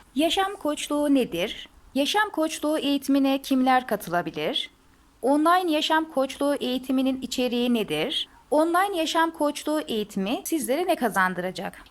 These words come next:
Yaşam koçluğu uzaktan eğitimi sayesinde kişisel alıma ulaşmak artık daha kolay. Şimdi kendinize özel bir yol haritası edinmek, alanında uzman kişilerin deneyimleri hakkında bilgi edinmek,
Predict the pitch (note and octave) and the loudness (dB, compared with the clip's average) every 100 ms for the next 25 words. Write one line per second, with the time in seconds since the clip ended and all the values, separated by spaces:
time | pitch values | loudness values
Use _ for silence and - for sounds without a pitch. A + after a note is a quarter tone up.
0 | - D#4 D#4+ G#4 G#4 E4 D#4+ D#4+ D#4 D#4+ | 0 2 2 0 0 -2 -2 -2 -2 0
1 | D4 C#4 D4+ - D4+ G3+ - D4+ - B3+ | 0 0 0 0 0 0 -2 -4 -2 2
2 | G3+ F#3 E3+ E3 D3+ D3+ F#3 D4+ - - | 2 2 -4 -6 -6 -4 -2 -2 -6 -16
3 | - - - - F#4+ G4+ G4 C#4 C4+ D4 | -12 -4 -2 0 0 0 0 0 2 0
4 | C4 A3+ G3+ F#3+ E3+ E4 - _ C#4 C4 | 0 0 0 2 2 2 -4 _ 0 0
5 | C4 B3+ - - B3 A#3 A3+ E3 D3 E3 | -2 -6 -6 -4 -2 0 -2 0 -2 -2
6 | - _ _ _ _ _ _ _ _ - | -10 _ _ _ _ _ _ _ _ -20
7 | - - - - - A#4 G4+ G4 G4 - | -18 -18 -14 -8 -8 -6 -2 -2 -2 0
8 | D4 D4+ C#4+ D4 A#3+ A#3+ F4 - _ C4 | 2 4 2 2 2 0 -2 -6 _ -4
9 | B3+ D4+ D#4+ C4+ C#4 C4 C#4+ C4 B3+ B3+ | 0 0 0 0 0 -2 -2 0 -2 -2
10 | B3+ C4+ F3+ F#3 F3 D#3 E3 D4 - - | -4 -4 -4 -4 -4 -4 -4 -6 -8 -8
11 | - C4 C#4 C#4+ C#4 E4 C4+ A#3+ D4 C#4+ | 0 2 4 2 2 0 -2 0 0 0
12 | A#3+ B3 C4+ C4+ B3+ B3 B3+ B3 B3+ B3+ | -6 -4 -2 0 0 0 0 0 0 0
13 | C4 C#4 - A#3+ A#3+ A#3 G3 - G3 G3 | -2 -2 -2 -2 -2 -4 -2 -4 -4 -4
14 | F#3+ D4+ A3+ F3+ C#3+ D3 B3+ - | -4 -6 -4 -2 -2 -2 -4 -6